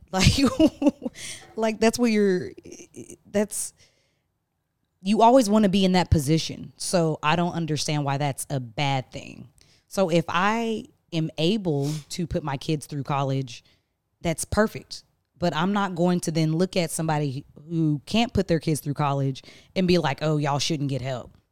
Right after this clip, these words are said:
'cause I figured it out, so you should too." People's way of living is just different. That's like, if we're not talking about student loans, you're talking about food stamps. I can pay for groceries, but a lot of people can't, so they have to get assistance for that. So I don't, it,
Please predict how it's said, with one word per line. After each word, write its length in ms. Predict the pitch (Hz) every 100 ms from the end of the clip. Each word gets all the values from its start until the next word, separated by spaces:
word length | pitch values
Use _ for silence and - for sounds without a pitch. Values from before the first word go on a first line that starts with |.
| _
'cause 160 | - 165
I 100 | 160
figured 300 | 170 151 147
it 100 | 143
out, 160 | 139
so 100 | 131
you 200 | 147 147
should 240 | 139 147 120
too." 240 | 147 127 110 _ _ _ _ _ _
People's 340 | 277 294 262
way 200 | 202 226
of 180 | 214 160
living 380 | 170 240 254 220
is 180 | 165 151
just 340 | 165 151 143
different. 380 | 131 202 - 151
That's 240 | 165 -
like, 320 | 196 180 170
if 340 | 143 - 165 -
we're 140 | 156
not 160 | 160 165
talking 240 | 165 156
about 160 | 156 147
student 240 | - 156
loans, 240 | 147 135 127
you're 80 |
talking 280 | 160 170 165
about 320 | 156 151 147 - _ _
food 320 | _ - 202 180
stamps. 520 | 160 123 - - - - _ _
I 100 | 151
can 160 | 190 208
pay 140 | 180
for 120 | -
groceries, 680 | 139 143 127 143 160 160 - _ _
but 100 | 170
a 40 |
lot 140 | 160 156
of 60 |
people 220 | 180 165
can't, 400 | - 220 214 180
so 100 | -
they 120 | 151 151
have 160 | 151
to 60 | 151
get 100 | 143
assistance 440 | 131 226 220 139
for 120 | -
that. 220 | 120 117 - _ _ _ _
So 260 | - 180
I 80 | 170
don't, 260 | 170 165 156 _ _ -
it, 320 | 143 -